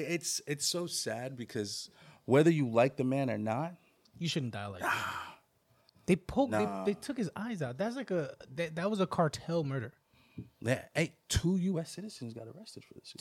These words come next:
Speaker 2: Yeah, but
Speaker 1: or
Speaker 2: then there's
Speaker 1: detained, I should say.
Speaker 2: And there's fifteen, it was like
Speaker 1: It was
Speaker 2: fifteen
Speaker 1: like
Speaker 2: Colombians.
Speaker 1: Yeah, that's crazy.
Speaker 2: Hired help. But who hired them?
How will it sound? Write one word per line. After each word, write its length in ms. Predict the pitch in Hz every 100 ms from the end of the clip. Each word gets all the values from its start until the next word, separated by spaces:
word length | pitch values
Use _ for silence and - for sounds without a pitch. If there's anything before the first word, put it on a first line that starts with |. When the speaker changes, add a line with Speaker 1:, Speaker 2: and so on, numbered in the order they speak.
| -
Speaker 2:
Yeah, 220 | 143 220
but 160 | 240 147
Speaker 1:
or 40 |
Speaker 2:
then 100 | 147
there's 120 | 151
Speaker 1:
detained, 320 | - 165 131
I 40 | 107
should 180 | 107 -
say. 120 | -
Speaker 2:
And 120 | - 180
there's 100 | 156
fifteen, 560 | - 226 202 - 226
it 60 | 190
was 80 | 196
like 140 | 185 220
Speaker 1:
It 40 |
was 100 | 247
Speaker 2:
fifteen 240 | - 151 240
Speaker 1:
like 80 |
Speaker 2:
Colombians. 460 | 233 269 294 185 123
Speaker 1:
Yeah, 300 | 151 277 135 - _ -
that's 200 | 143 -
crazy. 520 | - - 180 170 104
Speaker 2:
Hired 300 | 185 190 202 196
help. 300 | 226 156 - - _ _ _ _ _ -
But 100 | 143
who 100 | 175
hired 360 | 190 233 220
them? 80 | 143